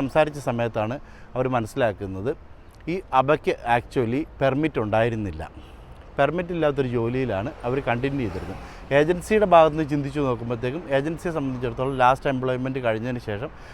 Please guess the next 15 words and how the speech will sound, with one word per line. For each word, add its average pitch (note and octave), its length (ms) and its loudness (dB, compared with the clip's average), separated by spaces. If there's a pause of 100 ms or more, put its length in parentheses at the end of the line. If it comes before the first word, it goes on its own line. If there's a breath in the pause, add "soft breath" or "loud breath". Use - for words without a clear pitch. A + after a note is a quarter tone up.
(120)
അവർ D#3+ 200 4
പുതിയ D#3+ 220 4
രജിസ്ട്രേഷൻ D3+ 400 4
ഒന്നും C3+ 140 2
അവിടെ A#2+ 220 0
ചെയ്തിട്ടില്ല. A#2 480 0
അവർ C#3+ 100 2 (220)
അതുകൊണ്ട് C3 300 -2
തന്നെ A#2+ 180 0
ആ - 100 -2
കേസ് A#2 240 -2
അവർ A2 180 -2
വിട്ടുപോയി. G#2+ 380 -4 (520 loud breath)
ഫാമിലി F3 380 6
ആണെങ്കിൽ C3 280 0